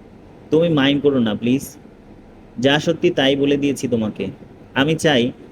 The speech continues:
আমাদের মাঝে মিথ্যা বা কোনো লুকোনো মাধ্যম সম্পর্ক হোক। আর দেখো পায়েল, কে আমি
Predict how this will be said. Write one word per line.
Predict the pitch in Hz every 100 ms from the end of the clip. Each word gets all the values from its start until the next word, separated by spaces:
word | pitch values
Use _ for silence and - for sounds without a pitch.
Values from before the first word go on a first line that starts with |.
| -
আমাদের | - 135 151 156
মাঝে | 151 147 147
মিথ্যা | 135 143 - 139
বা | 127
কোনো | 123 139 131
লুকোনো | 123 135 143
মাধ্যম | 139 131 123 127 123
সম্পর্ক | 120 135 127 131 113
হোক। | 123 110 95 - - - - - - -
আর | 131 143
দেখো | 143 143 147 104 - - -
পায়েল, | 127 143 131 -
কে | 143 156 151 - - - - - - - - - -
আমি | 127 147 160